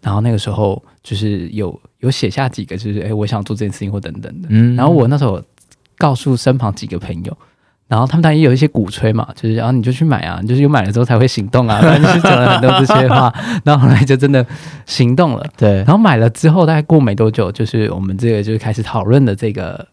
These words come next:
Speaker 1: 这个 Nobody Cares 的这个频道。
Speaker 2: 对，
Speaker 1: 然后就发现，
Speaker 2: 对。
Speaker 1: 哇，就是一连串就是等等的开始做。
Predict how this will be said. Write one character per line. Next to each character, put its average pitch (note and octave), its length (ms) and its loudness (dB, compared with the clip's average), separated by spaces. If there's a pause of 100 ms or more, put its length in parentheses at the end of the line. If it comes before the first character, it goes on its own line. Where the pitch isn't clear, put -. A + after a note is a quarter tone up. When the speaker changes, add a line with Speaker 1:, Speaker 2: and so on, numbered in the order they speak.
(120)
Speaker 1:
这 A2 160 -6
个 F#2+ 240 -10
Nobody A2 260 -2
Cares - 380 -6
的 G#2 100 -6
这 G#2 120 -6
个 - 180 -14 (120)
频 G2 240 -6
道。 A2 300 -4
Speaker 2:
对， G#2 140 0
Speaker 1:
然 G2+ 180 -2
后 C#3 100 2
就 A#2+ 100 2
发 F#2+ 140 -2
现， C#3 160 -6
Speaker 2:
对。 C3+ 40 -4
Speaker 1:
哇， D3+ 200 -2
就 A#2+ 100 -2
是 B2 240 0 (680)
一 E3+ 100 4
连 A2 260 2
串 A2 240 0
就 G#2+ 120 -4
是 A2 120 -4
等 G#2 220 -6
等 G#2+ 120 -6
的 F#2+ 80 -10
开 G2+ 120 -8
始 G2 80 -6
做。 G#2+ 260 -6